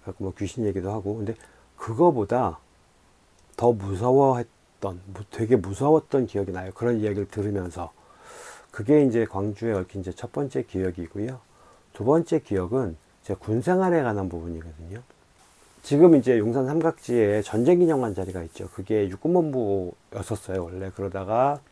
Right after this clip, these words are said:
팔십구 년도에 이제 지금의 그 계룡산으로다가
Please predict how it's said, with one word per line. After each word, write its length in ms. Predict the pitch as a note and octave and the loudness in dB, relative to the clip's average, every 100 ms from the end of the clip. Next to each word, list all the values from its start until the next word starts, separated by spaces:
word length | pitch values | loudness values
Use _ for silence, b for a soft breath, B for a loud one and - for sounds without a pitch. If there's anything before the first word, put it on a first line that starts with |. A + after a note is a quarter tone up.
| - | -12
팔십구 420 | - C#3+ - A#2 | -10 -10 -4 2
년도에 380 | B2+ D3 B2+ A2+ | 4 4 4 2
이제 160 | G2+ G2 | 0 -4
지금의 560 | - G2 G#2+ G2+ F#2+ - B B B B - | -6 -2 0 0 -4 -8 B B B B -10
그 480 | F2 F#2 G2 G2+ - | -10 -10 -14 -18 -10
계룡산으로다가 960 | - A#2 C3+ A#2 G#2+ G2+ F#2 F#2 F#2 F#2 | 0 4 4 2 -2 -2 -6 -8 -12 -14